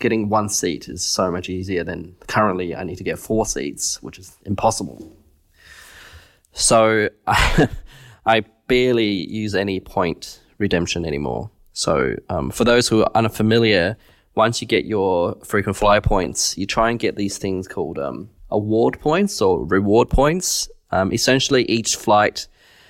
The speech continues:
has a certain number of business class. Well, it doesn't have to be business class, just business class, economy, first class seats that,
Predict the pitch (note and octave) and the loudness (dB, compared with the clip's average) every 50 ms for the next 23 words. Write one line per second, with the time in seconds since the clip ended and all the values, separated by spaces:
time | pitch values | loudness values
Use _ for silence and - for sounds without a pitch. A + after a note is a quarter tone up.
0 | _ _ _ - G#2+ G#2 G#2+ - - - A#2 A2 G#2+ A2 A2 G#2+ G#2 G2+ G2+ G#2+ | _ _ _ 0 0 2 2 2 2 4 4 4 4 2 0 2 2 2 2 2
1 | G#2 G2 F#2+ F#2+ F2+ C2 E2+ F2+ F#2 - - - - - - - G#2+ G2 G#2 F#2+ | 2 4 4 4 4 2 2 2 0 -2 -8 -18 -20 -6 -2 0 0 0 0 -2
2 | - - G#2 G2 F#2 G2 - - C3 C3+ B2+ B2+ B2 - - - C#3 E3+ D3+ C#3+ | -2 0 0 2 2 0 0 0 2 2 2 2 0 -2 -4 0 2 4 4 4
3 | B2+ A2 - G2+ F2 G2 G2+ G#2 F#2+ - F2 A1+ B1 - - - - - G#2 F#2+ | 4 2 0 -2 -2 -2 -2 -4 -2 0 0 0 0 -2 -4 -6 -4 -2 -2 -2
4 | G2 G#2 - G2+ F#2 G2 - G#2 - - F#2+ F#2 F#2 F2+ G2+ - - F#2 F#2+ - | -2 -2 0 0 0 0 -2 -4 -2 -2 0 2 2 0 0 0 -2 -2 -2 0
5 | - F#2 D#2+ - - - F#2+ F2+ D2+ - - - - - F#2 D2+ - - | 0 0 0 2 0 0 0 0 0 -2 -6 -6 0 2 2 2 2 0